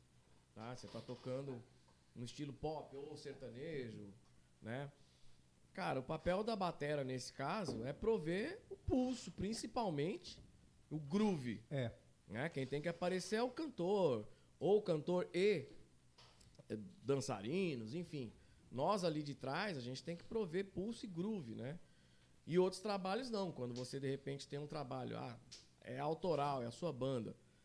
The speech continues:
Speaker 1: e você gosta de uma praia mais voltada pra um, pra um estilo onde você vai ter seus momentos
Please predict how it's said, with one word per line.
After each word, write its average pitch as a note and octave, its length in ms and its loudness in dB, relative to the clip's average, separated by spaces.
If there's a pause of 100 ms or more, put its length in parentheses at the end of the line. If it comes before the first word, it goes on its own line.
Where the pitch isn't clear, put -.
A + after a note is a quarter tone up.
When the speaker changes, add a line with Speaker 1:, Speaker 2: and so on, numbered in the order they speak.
(180)
Speaker 1:
e - 40 -6
você C3+ 240 0
gosta C3+ 300 2
de C3+ 80 -6
uma C3 180 -2
praia C3 320 -2
mais B2 640 -6 (560)
voltada C#3 540 4
pra C3+ 140 -6
um, A#2+ 300 -6 (140)
pra C#3 80 -4
um C3+ 40 -2
estilo C#3 300 0
onde C3+ 420 2 (340)
você B2+ 260 0
vai C#3+ 160 4
ter D3+ 160 0
seus C#3+ 240 0
momentos B2+ 920 -2